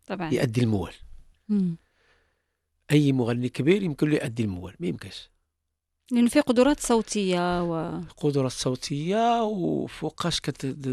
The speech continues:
Speaker 2: د-،
Speaker 1: مم.
Speaker 2: د-، د-، تختم ال-، ال-، الكلمة، فوقاش كتعطي هذاك،
Speaker 1: صح.
Speaker 2: داك الإحساس ديالها، فوقاش، وعاد
Speaker 1: مم.
Speaker 2: الصوت.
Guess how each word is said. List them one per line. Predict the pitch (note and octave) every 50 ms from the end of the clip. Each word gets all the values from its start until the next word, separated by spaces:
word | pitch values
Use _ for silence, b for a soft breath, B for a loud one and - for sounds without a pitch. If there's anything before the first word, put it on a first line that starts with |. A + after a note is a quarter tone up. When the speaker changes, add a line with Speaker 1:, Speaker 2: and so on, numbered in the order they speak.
| B2
Speaker 2:
د-، | -
Speaker 1:
مم. | B2+ B2+ B2+ A#2 A2+ - - - A#2+ A#2 A2
Speaker 2:
د-، | - A#2
د-، | A#2 B2 - -
تختم | - - - - - D3+ C3 A#2+ A#2 A2+
ال-، | A2 A2 A2
ال-، | A2+ A2+ A#2 A#2+ A#2+ A#2 A#2+
الكلمة، | A2 - - A#2 A#2 A#2+ B2 B2 C3+ D#3 F#3+ G3+ G#3+ G#3+ G#3
فوقاش | - - - - - - B2+ -
كتعطي | - - A#2+ G#2 G2 - - B2 A2+
هذاك، | G#2+ B2 A#2+ G#2+ B2+ A2+ - - C3
Speaker 1:
صح. | A#2+ A2+ -
Speaker 2:
داك | A#2 G#2+ F3 -
الإحساس | B2 A2+ G#2+ - - - - - - C3 A#2
ديالها، | A2 B2 C3 C3 C3+ C3+ D3+ E3+ F3+ G3 G3 F#3
فوقاش، | - - B2 - - A#2+ - - - C3+
وعاد | C3 B2 A#2+ - - - D#3 G3
Speaker 1:
مم. | G3
Speaker 2:
الصوت. | F#3+ F#3 - B2+ G2+ - - -